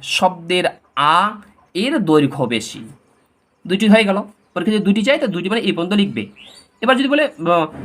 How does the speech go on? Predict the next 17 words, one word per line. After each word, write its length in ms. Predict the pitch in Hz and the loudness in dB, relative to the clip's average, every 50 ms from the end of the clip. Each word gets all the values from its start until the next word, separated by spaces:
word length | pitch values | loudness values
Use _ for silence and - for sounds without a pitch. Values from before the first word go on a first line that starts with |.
| - - | -14 -12
সবগুলি 420 | - - - 262 233 233 285 285 269 | -10 -2 -2 -2 0 2 2 4 4
আলোচনা 280 | 240 226 247 226 220 | 4 2 2 -2 -2
করতে 200 | 190 190 - 180 | -2 -2 -2 -2
বলে, 220 | 147 143 - 202 - - _ _ _ | 0 0 0 -2 -2 -10 _ _ _
তাহলে 160 | - 143 - 156 | -2 0 0 0
দেখো 200 | - 190 185 180 | 2 2 2 0
গ 300 | 156 143 135 165 170 180 | 0 -2 0 2 2 4
নাম্বার 440 | 180 175 175 165 160 139 143 - - - - _ _ _ - 135 143 | 4 2 0 0 2 4 2 2 2 -4 -14 _ _ _ -14 -10 -2
গ 220 | 143 151 180 226 - - - 240 202 | 2 2 2 2 0 -6 -4 -2 -2
জ্যোতি। 520 | 170 202 226 220 208 214 - 131 110 98 - 147 - - _ _ _ _ _ _ _ _ _ _ _ - | 2 2 2 2 2 0 0 0 0 0 -6 -12 -18 -18 _ _ _ _ _ _ _ _ _ _ _ -2
লিখবে, 360 | 285 277 196 165 214 233 - - - - - - _ - | -2 -2 2 0 0 -2 -2 -12 -20 -20 -20 -20 _ -14
দোল 500 | 135 127 127 175 180 202 240 277 320 311 | -10 -2 0 2 4 6 4 4 4 0
বা 320 | 233 156 156 147 170 202 - | 0 2 2 2 2 0 -4
শব্দসীমার 960 | - - - - 139 143 139 135 139 165 190 196 - - 226 220 196 170 175 196 226 - - _ _ _ - 143 | -8 -8 -2 0 0 0 0 -4 -2 -2 -2 0 2 2 2 4 4 4 4 2 0 -6 -16 _ _ _ -12 -4
দীর্ঘচ্ছেদকে 840 | 135 175 202 254 214 262 320 311 311 - - 311 302 - - 330 349 | 0 2 2 2 4 2 2 0 0 0 0 0 0 0 -4 -2 -2
জ্যোতি 400 | 339 226 156 - - - 147 127 | -2 0 0 0 0 2 0 -2
বলে। 300 | 104 107 107 104 101 - | 0 -2 -4 -6 -8 -12